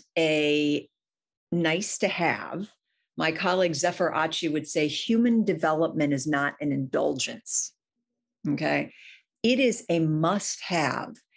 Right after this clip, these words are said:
When you look at today's society, I was thinking just today and getting a little depressed that the Taliban, as of today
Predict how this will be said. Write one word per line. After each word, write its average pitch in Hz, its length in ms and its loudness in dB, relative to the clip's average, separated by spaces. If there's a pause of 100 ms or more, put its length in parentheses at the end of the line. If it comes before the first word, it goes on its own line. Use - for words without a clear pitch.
(180)
When 190 200 2
you 294 240 2
look 233 280 2
at 208 140 0
today's 175 500 0
society, - 640 -6 (840)
I 151 80 2
was 160 200 0
thinking 202 460 0
just 165 340 -2
today 147 460 2
and 151 100 -2
getting 143 200 -2
a 135 40 -2
little 143 180 0
depressed - 560 -6 (520)
that 160 500 0 (220)
the 165 140 0
Taliban, 180 800 0 (260)
as 160 200 0
of 143 180 -2
today 147 480 0